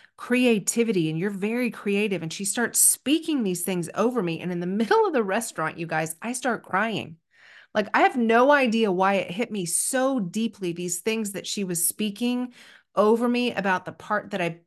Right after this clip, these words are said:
play in the body of Christ, but they just resonated so deep. They were so deep.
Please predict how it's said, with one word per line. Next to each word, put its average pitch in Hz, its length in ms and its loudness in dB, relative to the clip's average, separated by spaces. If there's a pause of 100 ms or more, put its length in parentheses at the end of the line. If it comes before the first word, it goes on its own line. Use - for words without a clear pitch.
(180)
play 214 180 0
in 185 80 0
the 175 60 -2
body 180 260 -2
of 170 100 -6
Christ, 175 340 -2
but 170 100 -10
they 185 100 -4
just 202 220 -4
resonated 190 640 0
so 240 400 2
deep. 233 560 -4 (1080)
They - 60 -4
were 202 140 0
so 254 380 2
deep. 214 400 -4